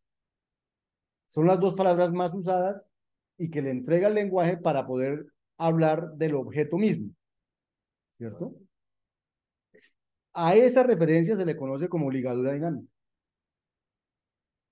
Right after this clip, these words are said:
¿Sí? ¿Por qué? Porque los lenguajes de programación deciden a qué se refiere this cuando se están ejecutando.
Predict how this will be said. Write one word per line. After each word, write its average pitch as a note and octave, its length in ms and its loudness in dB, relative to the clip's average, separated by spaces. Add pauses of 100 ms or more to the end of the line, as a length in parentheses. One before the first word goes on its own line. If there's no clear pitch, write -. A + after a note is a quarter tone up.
¿Sí? - 280 -14 (300)
¿Por A3+ 320 6
qué? A#3+ 380 2
Porque D3 280 -2
los C3 120 -2
lenguajes B2+ 340 2
de G3 80 0
programación G3 680 0 (280)
deciden C#3+ 720 0
a C#3 180 -12
qué D#3 100 -4
se F3 100 -2
refiere F3+ 400 4
this F#3+ 440 -2 (260)
cuando C3 280 -6
se A2+ 80 -10
están A#2+ 200 -6
ejecutando. B2 560 -6